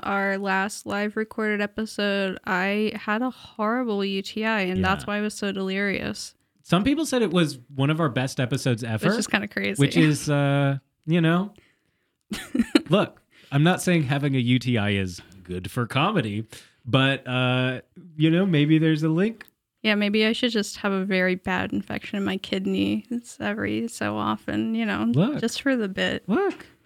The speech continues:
Speaker 1: Um, Ian has a joke. What does an
Speaker 2: Okay.
Speaker 1: Italian eat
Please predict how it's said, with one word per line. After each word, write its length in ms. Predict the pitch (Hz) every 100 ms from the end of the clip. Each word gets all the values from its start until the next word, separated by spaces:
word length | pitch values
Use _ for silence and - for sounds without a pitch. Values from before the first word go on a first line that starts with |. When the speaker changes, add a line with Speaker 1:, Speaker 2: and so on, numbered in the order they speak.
| _ _ _
Speaker 1:
Um, 640 | 214 220 220 214 208 214 214 _ _ _ _
Ian 540 | 233 247 262 262 247 233 -
has 160 | 220 208
a 40 |
joke. 440 | 196 185 220 - - - _ -
What 120 | 214
does 160 | 233
an 60 | 226
Speaker 2:
Okay. 80 | 208
Speaker 1:
Italian 520 | - 208 196 202 202
eat 240 | 220 214